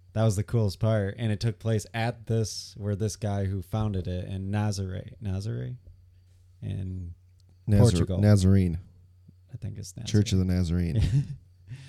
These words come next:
Speaker 1: It's in Portugal. But anyway, like, the waves there are just massive.
Speaker 2: Yeah, I've seen 'em.
Speaker 1: Like,
Speaker 2: Crazy.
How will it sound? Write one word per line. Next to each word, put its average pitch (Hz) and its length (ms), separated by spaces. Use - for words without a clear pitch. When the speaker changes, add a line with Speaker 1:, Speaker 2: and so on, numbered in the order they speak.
Speaker 1:
It's 117 200
in 113 240
Portugal. 127 560
But 113 80
anyway, 113 520
like, 117 180
the 117 100
waves 113 420
there 123 260
are 110 100
just 104 300
massive. 98 800
Speaker 2:
Yeah, 92 180
I've 90 100
seen 87 220
'em. 80 200
Speaker 1:
Like, 113 180
Speaker 2:
Crazy. 82 400